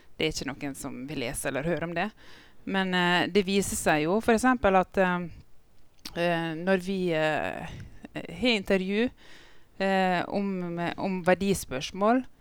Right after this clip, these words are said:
eh, så stiller vi spørsmåla på en litt annen måte enn andre medier gjør, og det er jo de sakene som folk flest, eh, laster ned på vår podcast, og vi får mest tilbakemeldinger på.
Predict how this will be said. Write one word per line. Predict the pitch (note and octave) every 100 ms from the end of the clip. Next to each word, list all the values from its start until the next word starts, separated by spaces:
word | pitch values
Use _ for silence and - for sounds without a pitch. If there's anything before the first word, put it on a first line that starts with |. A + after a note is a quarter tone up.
| - - -
eh, | - F#3 F3 F3+
så | -
stiller | G#3+ - F#3 F#3 G3
vi | G3+
spørsmåla | F3+ - G3 - - F3+ D#3+ D#3 D3+ D#3
på | E3+
en | F3
litt | F#3+ F3
annen | E3+ F3+
måte | F3 D#3+ -
enn | F3
andre | E3+ F#3+
medier | F#3+ F#3 E3 F3+
gjør, | G3+ A3 D#3+
og | F#3 F#3
det | F#3+ G#3
er | F#3
jo |
de | F3 F3+
sakene | - D3+ - F3+ E3+
som | - D3+ D3 C3
folk | F#3+ F#3
flest, | - F3+ - -
eh, | E3+ E3 -
laster | F#3 F3+ - G#3+
ned | G#3 - - - - - - -
på | E3+
vår | E3+
podcast, | - D3+ - - - -
og | B2+ F3+
vi | F#3+
får | E3+ E3 D#3 C3+
mest | E3+ E3+ D3+ -
tilbakemeldinger | E3 B2+ - E3+ C#2 C2
på. | - D2+